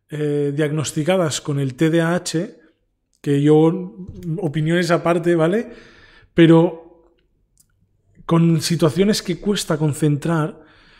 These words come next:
¿no? Y, y dices, "Claro, pero es que cada vez, por contra, te venden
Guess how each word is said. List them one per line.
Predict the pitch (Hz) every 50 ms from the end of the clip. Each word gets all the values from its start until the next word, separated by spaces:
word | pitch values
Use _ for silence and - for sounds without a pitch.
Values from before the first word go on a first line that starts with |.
| _ _ _ _ _ -
¿no? | 139 143 180 226 226 - - - - _ _ _ -
Y, | 170 175 202 214 175
y | 165
dices, | 160 170 143 - 165 147 131 -
"Claro, | - 165 185 208 196 160
pero | 143 156 151
es | 139 -
que | - - 156 147 151 - - - - _ _ _ _ _ _ _ _ _ _ _ _ _ -
cada | 185 185 190 208
vez, | 202 220 226 226 220 226 -
por | - 170 156 147
contra, | - 202 208 208 208 175 185 226 262 - - _
te | - 165 151
venden | 160 170 170 180 202 233 240 254 - - - - -